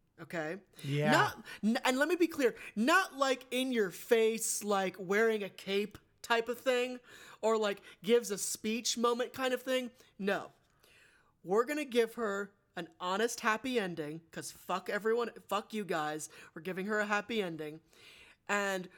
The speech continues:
Speaker 1: we're gonna make her dignified. We're gonna make her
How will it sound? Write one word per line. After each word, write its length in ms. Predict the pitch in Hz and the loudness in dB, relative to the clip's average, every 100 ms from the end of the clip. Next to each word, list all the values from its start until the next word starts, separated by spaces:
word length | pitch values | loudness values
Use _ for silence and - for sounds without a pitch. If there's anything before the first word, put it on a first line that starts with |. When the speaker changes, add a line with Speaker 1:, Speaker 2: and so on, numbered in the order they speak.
| - - | -12 -4
Speaker 1:
we're 120 | 208 | 0
gonna 180 | 208 202 | 0 0
make 220 | 196 185 | -4 -6
her 80 | 170 | -10
dignified. 880 | 143 185 208 262 - 254 254 254 254 - - - | -8 -6 -4 -4 -2 0 2 2 0 -4 -20 -6
We're 140 | 196 202 | -2 0
gonna 220 | 214 190 | 0 -2
make 340 | 185 190 185 | -2 -2 -4
her 320 | - 190 170 | -6 -4 -4